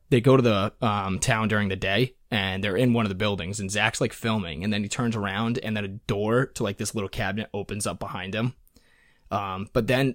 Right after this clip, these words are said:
they were doing something else. I don't know if it was somebody else who caught the evidence or if they got it themselves, but they took a picture, and there's, like, a black apparition walking across one of the hallways. And I'm like, "That literally looks like a dude in a suit."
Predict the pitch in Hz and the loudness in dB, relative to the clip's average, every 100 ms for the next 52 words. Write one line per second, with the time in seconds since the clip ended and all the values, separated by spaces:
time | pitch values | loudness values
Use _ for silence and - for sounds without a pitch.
0 | - 170 135 120 143 156 165 143 120 131 | -4 4 6 6 6 6 6 4 4 4
1 | 107 113 143 139 123 - 131 120 113 - | 4 2 4 4 2 2 2 4 2 0
2 | 113 131 151 147 160 151 107 110 113 113 | 0 4 4 4 2 2 0 2 4 4
3 | 101 101 - 107 92 - - - - - | 0 -4 -2 0 0 -4 -10 -16 -20 -18
4 | - 101 92 101 120 - 120 - 98 95 | -2 0 0 0 -2 2 2 2 0 0
5 | 95 95 101 95 95 95 101 95 92 92 | 0 -2 -4 -2 -2 0 -2 -2 -4 -2
6 | 95 80 87 - 95 92 87 92 92 - | -6 -6 -8 -4 -6 -6 -6 -4 -4 -4
7 | 92 85 71 53 65 - - 95 85 87 | -4 -4 -6 -8 -10 -8 -8 -8 -8 -10
8 | - 90 143 180 185 185 160 139 135 113 | -4 0 2 2 4 6 8 6 6 4
9 | 120 101 92 - 107 | 4 2 -4 -2 -2